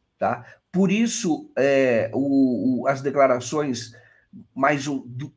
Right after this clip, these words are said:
hostis do, do Bolsonaro contra o T S E,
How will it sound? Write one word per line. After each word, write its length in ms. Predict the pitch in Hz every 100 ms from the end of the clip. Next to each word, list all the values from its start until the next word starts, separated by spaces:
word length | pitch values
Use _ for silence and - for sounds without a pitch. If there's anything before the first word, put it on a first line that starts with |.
| _
hostis 960 | 143 - - 214 220 135 113 - - _ _ _ -
do, 500 | 127 135 139 131 123
do 160 | 117
Bolsonaro 800 | 110 117 113 120 117 131 151 151 _
contra 580 | - 165 214 190 127 113 117
o 60 | 117
T 140 | 107
S 320 | 98 - 101
E, 300 | 90 104 120